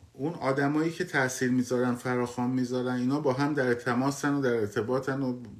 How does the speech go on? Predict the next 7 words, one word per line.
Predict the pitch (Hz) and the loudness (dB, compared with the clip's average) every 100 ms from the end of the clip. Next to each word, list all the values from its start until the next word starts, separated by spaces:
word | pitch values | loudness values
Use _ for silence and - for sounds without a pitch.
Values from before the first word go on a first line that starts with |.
| 101 | -8
مؤتلفن، | 107 107 104 110 117 117 80 87 | -4 -2 -2 0 0 0 -4 -6
هیچ | 101 | -4
مشکلی | 104 98 - 113 113 | -4 -4 -4 -2 0
نیست، | 98 73 - - _ _ | -2 -4 -10 -20 _ _
نگرانش | 95 87 90 104 110 - | -8 -2 0 0 -2 -2
نباشین. | 110 87 78 73 | -4 -4 -6 -12
اونا، | 67 65 67 | -14 -16 -20